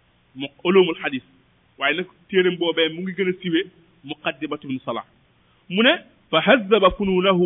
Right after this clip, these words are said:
وأملاه شيئا فشيئا، واعتنى بتصانيف الخطيب المتفرقة، وجمع شتات مقاصدها،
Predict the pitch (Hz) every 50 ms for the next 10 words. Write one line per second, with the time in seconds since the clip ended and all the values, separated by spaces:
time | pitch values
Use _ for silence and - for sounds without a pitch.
0 | 170 170 175 - 190 165 165 175 190 196 180 175 165 - - 180 170 165 160 147
1 | - 143 - 165 175 196 220 269 - _ _ _ _ _ 127 123 147 180 175 156
2 | - 165 165 160 156 160 165 160 156 147 147 147 151 - - 151 147 147 147 156
3 | 151 143 135 - - 143 135 - 170 180 - - 151 139 139 - 139 131 - 190
4 | 214 220 240 226 - 262 294 - _ _ _ _ _ _ - 139 139 147 190 208
5 | 208 190 180 165 156 156 - - 208 - _ - - 202 208 202 202 180 160 160
6 | 165 - - 160 151 151 - 180 180 196 196 214 240 254 -